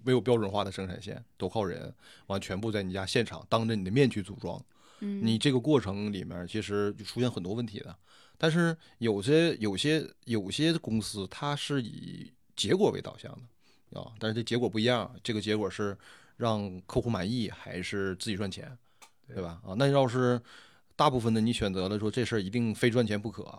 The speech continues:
Speaker 1: 这个，对啊，这个占不着便宜就是吃亏，那这种心理去做这个，做这样的项目的时候，那你就悲剧了，可能就。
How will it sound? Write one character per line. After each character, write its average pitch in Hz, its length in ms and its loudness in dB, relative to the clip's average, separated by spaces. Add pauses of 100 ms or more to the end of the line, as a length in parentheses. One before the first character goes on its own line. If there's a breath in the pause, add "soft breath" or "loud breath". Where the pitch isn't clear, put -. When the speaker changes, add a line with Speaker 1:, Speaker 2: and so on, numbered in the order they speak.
(120)
Speaker 1:
这 104 60 -10
个， 95 200 -8 (180)
对 101 120 -2
啊， 90 200 -2
这 98 80 -8
个 92 80 -6
占 135 180 4
不 117 60 4
着 107 120 4
便 101 160 0
宜 107 40 -2
就 110 80 -2
是 104 60 -2
吃 104 140 -6
亏， 110 260 -4 (360 soft breath)
那 123 100 0
这 151 120 2
种 123 140 2
心 107 180 0
理 95 120 -4
去 92 180 -6
做 107 180 0
这 92 120 -2
个， 92 260 -6 (160)
做 104 160 0
这 104 60 0
样 87 220 -2
的 90 340 -10
项 90 200 -2
目 87 120 -6
的 85 80 -10
时 85 80 -14
候， 90 160 -14
那 95 80 -2
你 92 160 -6
就 90 140 -12
悲 95 160 -4
剧 98 200 -6
了， 90 140 -12
可 85 80 -14
能 82 100 -16
就。 - 80 -20